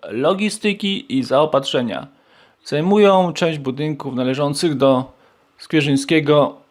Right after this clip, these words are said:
garnizonu wojskowego. Czyli sprawa numer dwa. Pobito, tam pobito Polaka, y, rozjechano na światłach dwunastolatka, tutaj pobito, y, pana stomatologa i jego dwóch synów.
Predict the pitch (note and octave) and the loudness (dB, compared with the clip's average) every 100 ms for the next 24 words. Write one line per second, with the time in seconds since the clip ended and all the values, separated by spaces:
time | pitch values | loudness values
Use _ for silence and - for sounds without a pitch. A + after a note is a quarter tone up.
0 | - D3 D3+ D3 D#3 C3 C#3+ C#3+ C#3 - | -8 0 0 0 -2 -2 0 0 -2 -2
1 | - A2+ B2 D#3 D#3+ - D#3+ C#3 C#3 A#2 | -8 -12 -4 -2 -2 -2 0 2 2 0
2 | G2 F2 - - - - - _ - D#3+ | -4 -4 -8 -8 -10 -14 -18 _ -6 -2
3 | F3 F3 E3+ - _ _ - - - - | 2 2 2 -4 _ _ -14 -14 -10 -4
4 | D#3 G3 G3+ G3 F#3 F3 C#3 B2 A2+ G#2+ | 2 2 2 0 0 -2 -4 -8 -6 -6
5 | - _ _ _ _ - D3 D3 C#3+ C3 | -10 _ _ _ _ -4 -2 -2 0 2
6 | B2+ A2 - _ _ _ _ _ _ _ | 2 0 -8 _ _ _ _ _ _ _
7 | - - C3+ C3 C3 B2+ - - C3+ F3+ | -20 -4 -2 -2 -4 -4 -8 -4 -2 -2
8 | F3+ D#3+ - - _ _ _ B2+ B2+ B2+ | 0 -2 -4 -20 _ _ _ -10 -8 -6
9 | - D3+ D3+ D3 D3 D3+ C#3 C#3 C3 A#2+ | -4 -2 -2 -2 -2 2 2 2 2 2
10 | B2 - B2+ A#2 A#2+ C3 B2+ B2+ A#2 - | 2 0 0 0 0 -2 -2 -2 -2 0
11 | G#3 F#3+ D#3 D#3 D3 C#3 C#3 C3+ C3+ B2+ | 0 -2 -6 -2 -4 -4 -6 -8 -6 -4
12 | A#2+ B2+ A#2+ D3+ C#3 C#3 C3 C3 - - | -4 -6 -4 -2 -2 -2 -4 0 0 2
13 | E3 D#3+ D3+ D3+ D#3 - E3 B2+ | 0 0 -4 -4 -6 -2 -2 -2